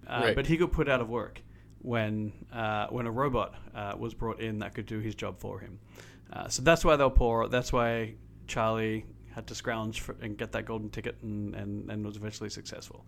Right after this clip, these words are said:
Speaker 1: And I think that the most forgotten part at the end of the film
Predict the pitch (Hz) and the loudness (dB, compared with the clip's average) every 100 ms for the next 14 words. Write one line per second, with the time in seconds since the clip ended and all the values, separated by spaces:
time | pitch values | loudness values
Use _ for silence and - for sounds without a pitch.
0 | - - - 160 165 240 254 208 151 156 | -18 -14 0 6 6 6 6 6 6 6
1 | 143 - 127 139 143 139 127 113 123 117 | 4 4 4 4 6 6 6 4 0 2
2 | 170 165 113 - 107 104 | 2 2 -4 -4 -2 -4